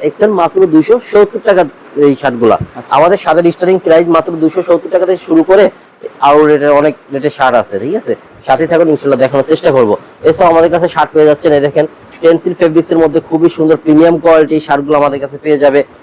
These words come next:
Speaker 1: সাইজ হবে মিডিয়াম, লার্জ, এক্সেল। খুবই প্রিমিয়াম কোয়ালিটির শার্টগুলা। আমি কয়েকটা কালার দেখা দেওয়ার চেষ্টা করতেছি। এগুলো প্রাইস পড়বে মাত্র দুইশো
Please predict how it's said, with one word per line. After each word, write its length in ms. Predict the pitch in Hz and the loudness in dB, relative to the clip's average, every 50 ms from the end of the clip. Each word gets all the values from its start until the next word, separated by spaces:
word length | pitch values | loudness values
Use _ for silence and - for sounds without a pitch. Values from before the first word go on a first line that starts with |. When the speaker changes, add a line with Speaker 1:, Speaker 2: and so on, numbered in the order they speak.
| - - | -20 -20
Speaker 1:
সাইজ 340 | - - 143 147 160 156 175 | -6 -2 0 0 0 2 2
হবে 120 | 175 170 | 2 2
মিডিয়াম, 360 | 156 147 143 147 170 170 156 151 | 4 2 2 2 2 2 2 2
লার্জ, 180 | 156 156 147 - - - | 2 0 0 -4 -4 -4
এক্সেল। 360 | 202 196 - - - 113 - - _ _ _ _ _ - | -4 -2 -2 -2 -4 -4 -4 -6 _ _ _ _ _ -2
খুবই 240 | 175 180 175 190 | -2 2 2 2
প্রিমিয়াম 380 | 185 170 175 170 165 175 170 160 | 0 2 0 2 2 2 2 0
কোয়ালিটির 340 | - 180 165 160 147 156 143 | 0 0 0 2 2 -2 -4
শার্টগুলা। 440 | - 151 131 127 117 123 110 98 - - _ _ - | -2 -4 -4 -2 0 0 0 0 -2 -4 _ _ -8
আমি 120 | - 147 - | -8 -8 -2
কয়েকটা 300 | 190 185 185 185 - 202 | 0 0 0 0 -2 -2
কালার 220 | 156 175 165 165 156 | 0 0 0 2 0
দেখা 180 | 160 151 165 | 0 0 0
দেওয়ার 120 | 160 165 156 | 0 -2 0
চেষ্টা 300 | - 175 175 - 202 175 | -2 -4 -4 -2 -2 0
করতেছি। 420 | 170 175 - 147 143 165 185 214 - - - - - | 0 -2 -2 -4 -2 0 0 0 0 -6 -20 -10 -2
এগুলো 220 | 151 160 170 180 170 | 0 2 2 2 2
প্রাইস 280 | - 175 165 160 - | 2 2 2 2 2
পড়বে 120 | 190 196 190 | 0 -2 0
মাত্র 340 | 175 165 160 160 175 175 | 2 0 -2 0 0 -2
দুইশো 260 | 160 156 156 151 170 | 0 0 0 0 0